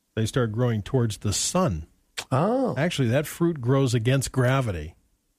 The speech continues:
Speaker 1: which gives the battery, the battery, the banana, its familiar curved shape.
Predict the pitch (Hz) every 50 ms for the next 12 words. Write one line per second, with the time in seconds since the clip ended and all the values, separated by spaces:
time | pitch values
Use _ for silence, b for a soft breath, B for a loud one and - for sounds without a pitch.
0 | _ _ _ _ _ _ _ _ _ - 107 - - - 135 123 117 120 110 123
1 | 127 123 127 123 120 110 107 107 98 - _ _ _ - 113 107 101 95 - 85
2 | 85 85 92 92 95 107 - - _ _ 147 131 120 135 135 143 151 156 135 110
3 | 107 117 - _ _ _ _ - 117 104 - - 117 117 120 123 127 127 123 -
4 | - 135 127 120 - - 175 202 -